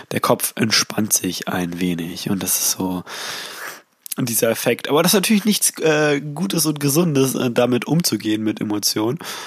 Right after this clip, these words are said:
sondern man un-, unterdrückt sie letztendlich nur und, ähm, sind immer noch da und tauchen am nächsten Tag wieder auf. Aber das ist so, äh, mein Ding, wenn ich mal grad unbewusst bin, dann fresse ich einfach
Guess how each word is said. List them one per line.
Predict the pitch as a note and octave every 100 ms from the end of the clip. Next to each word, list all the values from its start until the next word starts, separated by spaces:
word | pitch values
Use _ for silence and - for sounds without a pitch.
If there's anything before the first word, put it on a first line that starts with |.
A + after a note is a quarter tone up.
| - - -
sondern | B2+ C#3+ C#3
man | C#3
un-, | C3
unterdrückt | A#2 A#2+ - F#3
sie | -
letztendlich | G#2 G#2+ A2 G#2 G#2+
nur | A#2+ C3+
und, | A#2+ A#2 A#2 - -
ähm, | A#2 A2+ A2+ A2+ A2+ A2+ A2+
sind | - A2+ A2+ A#2 - _
immer | - A#2+
noch | A#2 -
da | C3+ A2+ G2+ -
und | G#2 G#2 -
tauchen | G#2 G#2 G#2+
am | G#2+
nächsten | G#2+ G#2+ -
Tag | G#2+ G#2+ G#2 G#2+
wieder | D3 A#2+
auf. | - F#2 - _ _ _ _ _ _ _ _ _ _ -
Aber | - D3
das | C3+
ist | C3
so, | C3+ A#2+ G#2 - - -
äh, | - A#2 A2
mein | A2+ B2 C3+
Ding, | C3+ D3+ A#2+
wenn | A#2
ich | A#2+
mal | A#2 A2+
grad | - - -
unbewusst | D#3 C3 A#2 A#2+
bin, | - C3 B2
dann | A2+ A2+
fresse | A2+ - -
ich | A2+ B2+
einfach | - A2 - G#2+ -